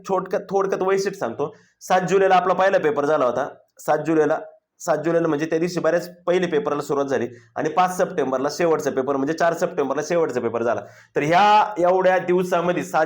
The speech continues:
जुलै ते सात ऑगस्ट ते सात सप्टेंबर, म्हणजे या दोन महिन्यात जेवढे पेपर झालेले आहेत, टोटल सगळे जेवढे पेपर झाले या दोन महिन्यामध्ये, ते सगळे पेपर, शंभरच्या शंभर पेपर,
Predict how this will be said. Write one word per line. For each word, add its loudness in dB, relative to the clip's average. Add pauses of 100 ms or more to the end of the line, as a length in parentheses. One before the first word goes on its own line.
(120)
जुलै 2
ते -2
सात -2 (560)
ऑगस्ट -2
ते -2
सात -2
सप्टेंबर, -4 (360)
म्हणजे -2
या 0
दोन 2
महिन्यात 0
जेवढे 4
पेपर 2
झालेले 2
आहेत, 0 (140)
टोटल 2 (240)
सगळे 2
जेवढे 2
पेपर 0
झाले 2
या 4
दोन 0
महिन्यामध्ये, 0 (320)
ते 0
सगळे 2
पेपर, 0
शंभरच्या -2
शंभर -2
पेपर, -2